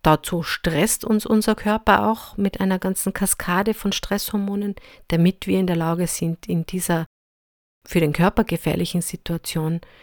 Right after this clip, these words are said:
entweder davon zu laufen oder eben zu kämpfen. Und durch, äh, Dasitzen und freundlich lächeln wird sich das nicht so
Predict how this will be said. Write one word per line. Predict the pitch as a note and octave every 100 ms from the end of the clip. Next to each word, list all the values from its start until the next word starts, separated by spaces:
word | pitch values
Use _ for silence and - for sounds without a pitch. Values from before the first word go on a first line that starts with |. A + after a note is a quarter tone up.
| - - -
entweder | E3 - E3 D#3 D3+ - _ _ _ -
davon | F#3 - C#3+
zu | -
laufen | E3 - - - E3
oder | D#3+ D#3+ -
eben | E3+ F3
zu | -
kämpfen. | A#3+ F#3+ D#3 - C3 C#3+ _ _ _ _ _ _ _ _ _ -
Und | D#3 D3 - -
durch, | D#3+ D3 -
äh, | - D#3+ - E3+ -
Dasitzen | - G3 B3+ - - G3+
und | G3 -
freundlich | - D#3+ - C#3+ -
lächeln | - E3+ - A#3 C4 C#4 _ _ _ -
wird | G#3+ - F#3 -
sich | G#3+ -
das | G3 F#3 - -
nicht | - - G3 F3 - -
so | E3+ D#3+